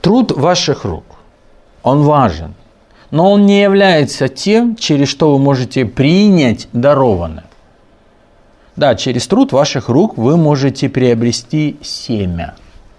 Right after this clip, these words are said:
Семя, да, но не обеспечение от Бога. Не обеспечение. Я сто процентов с вами согласен, что трудитесь.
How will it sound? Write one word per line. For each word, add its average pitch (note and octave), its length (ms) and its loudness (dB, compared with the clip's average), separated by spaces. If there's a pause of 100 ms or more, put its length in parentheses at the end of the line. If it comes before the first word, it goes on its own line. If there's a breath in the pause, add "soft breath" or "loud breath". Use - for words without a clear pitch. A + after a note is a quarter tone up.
(1120)
Семя, F3+ 500 0
да, F#2+ 560 -2 (1400)
но F#3 400 2
не F#3+ 560 4
обеспечение D#3 1400 -2
от A#2+ 100 -4
Бога. F2 400 -8 (540)
Не D#3 360 2
обеспечение. - 840 -10 (920 soft breath)
Я D#3+ 140 2
сто - 220 -2
процентов A#3 600 0
с - 60 -8
вами D#3+ 220 2
согласен, C3+ 720 0 (480)
что - 240 -8
трудитесь. D3 760 -2